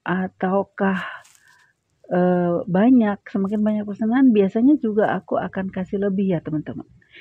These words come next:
Itu hampir nggak pernah nggak ngasih lebih. Rasa berdosa kalau nggak ngasih lebih ya. Udah, orang udah pesen banyak, tapi masa satu aja nggak dikasih gitu. Semoga aja,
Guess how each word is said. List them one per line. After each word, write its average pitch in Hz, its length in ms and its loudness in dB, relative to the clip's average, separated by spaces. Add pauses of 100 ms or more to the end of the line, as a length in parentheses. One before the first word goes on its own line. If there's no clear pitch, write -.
(120)
Itu 220 240 0
hampir 240 400 2
nggak 202 160 0
pernah 202 320 0
nggak 165 240 -2
ngasih 165 400 -4
lebih. 185 240 -8 (560)
Rasa 180 240 -4
berdosa 185 560 -4
kalau 175 320 -2
nggak - 160 -4
ngasih 180 320 -4
lebih 190 320 0
ya. - 20 -6 (460)
Udah, 180 320 -4
orang 170 160 -2
udah 170 160 -4
pesen 175 400 -6
banyak, 220 720 0 (240)
tapi 185 240 -6
masa 190 320 -4
satu - 400 -10
aja 170 240 -6
nggak 156 240 -8
dikasih - 480 -14
gitu. - 480 -20 (1300)
Semoga - 560 -4
aja, 185 360 -2